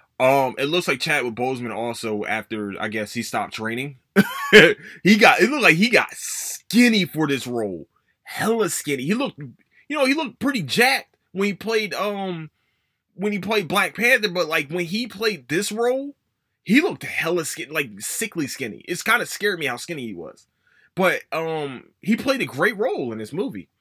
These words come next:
It's a typical, it's a typical cop revenge movie. For real, not really a revenge movie. It's just a typical,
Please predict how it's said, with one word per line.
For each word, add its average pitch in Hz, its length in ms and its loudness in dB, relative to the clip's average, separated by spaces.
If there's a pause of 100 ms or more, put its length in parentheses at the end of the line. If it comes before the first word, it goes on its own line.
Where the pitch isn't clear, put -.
(300)
It's 339 180 0
a 339 60 -6
typical, 285 580 -4 (500)
it's - 160 -10
a 240 40 -10
typical 285 500 -6
cop 214 340 -6
revenge 170 440 -2
movie. 107 360 -10 (560)
For 165 100 -2
real, 180 320 2
not 240 340 -2
really 262 220 0
a 214 40 0
revenge 151 500 -4
movie. 269 200 -6
It's 269 80 -10
just 311 140 -12
a 269 80 -6
typical, 254 640 -6